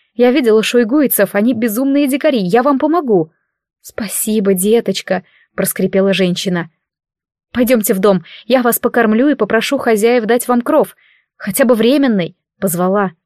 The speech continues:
Джослин и повела её обратно через сад к кухонным дверям. Женщина шла медленно, видимо, действительно измождена до нельзя, и держится из последних сил.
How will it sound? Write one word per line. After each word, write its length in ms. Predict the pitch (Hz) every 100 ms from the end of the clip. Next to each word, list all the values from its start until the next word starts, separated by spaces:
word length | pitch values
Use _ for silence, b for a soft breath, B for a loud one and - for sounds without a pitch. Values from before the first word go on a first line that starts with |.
| _ _ _ 196
Джослин 520 | 180 269 320 202 190
и 40 |
повела 360 | 190 202 247 330
её 240 | 285 277
обратно 400 | 262 240 277 254
через 280 | 254 254 240
сад 220 | - 269
к 60 | -
кухонным 440 | 247 - 233 220
дверям. 460 | 202 220 185 180 - _ _ _ _ _ _
Женщина 440 | 180 185 185 196 185
шла 200 | - 180
медленно, 460 | 180 240 196 170
видимо, 300 | 180 226 240
действительно 560 | 226 226 262 262 214 208
измождена 580 | 185 196 175 185 196 254
до 180 | 175 185
нельзя, 560 | 190 262 254 160 - - _ _ _ _
и 160 | - 202
держится 480 | 180 311 202 196 220
из 80 | 202
последних 440 | 226 - 262 277
сил. 320 | - 170 151